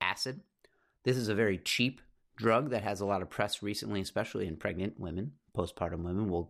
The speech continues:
dive into that. But mechanistically, it prevents fibrin degradation. It binds to plasmin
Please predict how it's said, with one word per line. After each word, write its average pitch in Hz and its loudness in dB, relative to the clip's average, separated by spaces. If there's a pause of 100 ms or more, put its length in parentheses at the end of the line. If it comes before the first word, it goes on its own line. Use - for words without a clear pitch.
dive 82 -2
into 85 -6
that. 85 -6 (600)
But 120 2
mechanistically, 127 0
it 104 -2
prevents 113 2
fibrin 104 2
degradation. 98 0
It 87 -8
binds 110 2
to 92 -4
plasmin 120 2